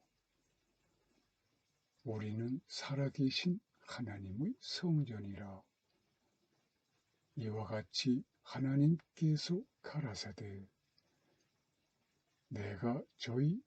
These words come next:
가운데 거하며 두루 행하여 "나는 저희 하나님이 되고 저희는 나의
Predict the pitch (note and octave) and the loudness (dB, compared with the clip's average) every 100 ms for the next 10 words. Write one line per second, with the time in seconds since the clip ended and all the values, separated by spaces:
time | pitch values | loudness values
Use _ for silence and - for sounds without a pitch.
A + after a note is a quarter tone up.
0 | - - G2+ G2 G2 G2 F#2+ D#3+ C4+ _ | -12 -8 -6 -6 -8 -8 -2 -2 -4 _
1 | - D3 A#2+ F#2+ F2+ G#2+ F3 - _ _ | -2 0 2 0 -2 -4 -4 -6 _ _
2 | _ _ _ _ - F#2+ A2 F#3+ D4 - | _ _ _ _ -10 -4 0 0 -2 2
3 | F3 C#3+ G#2 G2+ G2+ G2 _ _ _ - | 6 6 4 -4 -8 -12 _ _ _ -20
4 | _ _ _ _ _ _ _ _ _ _ | _ _ _ _ _ _ _ _ _ _
5 | A2 G#2 G2+ A#2+ D3+ B3 - - G2+ G#2+ | -6 -2 0 0 0 -2 -10 -6 -4 0
6 | D#3+ C4+ - - A#2 G#2 G2+ G2+ A2 A#3+ | 0 -2 -8 -12 -8 -4 -4 -2 0 0
7 | - - G#2+ - G#2+ G#2 G2+ - _ _ | -2 -6 -6 -4 -4 -4 -8 -14 _ _
8 | _ _ _ _ _ _ _ _ - G#2+ | _ _ _ _ _ _ _ _ -10 -6
9 | G2+ G2+ A2+ A#2+ A3 C4 D3 A#2 A#2 B2+ | -4 -2 2 2 2 0 0 2 2 4
10 | D#3+ G3+ | 4 2